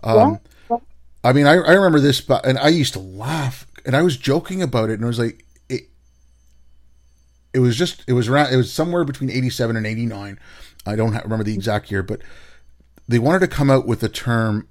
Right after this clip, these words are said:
Speaker 1: um, a gender-neutral term for waiter and waitress. And it's, now they use server,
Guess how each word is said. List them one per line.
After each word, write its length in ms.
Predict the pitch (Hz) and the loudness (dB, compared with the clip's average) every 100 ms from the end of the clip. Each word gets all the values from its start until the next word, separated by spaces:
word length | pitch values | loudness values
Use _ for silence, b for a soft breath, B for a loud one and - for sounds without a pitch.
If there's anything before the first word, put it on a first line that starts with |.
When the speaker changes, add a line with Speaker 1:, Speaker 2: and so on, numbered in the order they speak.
| - | -8
Speaker 1:
um, 400 | 95 92 92 - _ _ - | -6 -6 -8 -12 _ _ -14
a 120 | - | -10
gender-neutral 1000 | 92 - 117 135 151 151 123 120 123 117 | -10 -4 0 0 2 0 0 -2 -4 -8
term 580 | 113 - 110 107 104 107 | -8 -8 -6 -4 -4 -6
for 280 | - - - | -10 -14 -12
waiter 480 | 98 101 104 104 101 | -10 -6 -6 -4 -6
and 260 | - 101 | -8 -12
waitress. 540 | 98 101 - - - - b b b b b b b - | -10 -12 -12 -14 -14 -16 b b b b b b b -4
And 180 | 104 | -2
it's, 240 | 101 104 - | -2 -4 -4
now 240 | 123 135 | 2 4
they 140 | 147 127 | 4 2
use 240 | 117 104 | -2 -6
server, 520 | - 185 139 104 104 | 0 2 2 -2 -10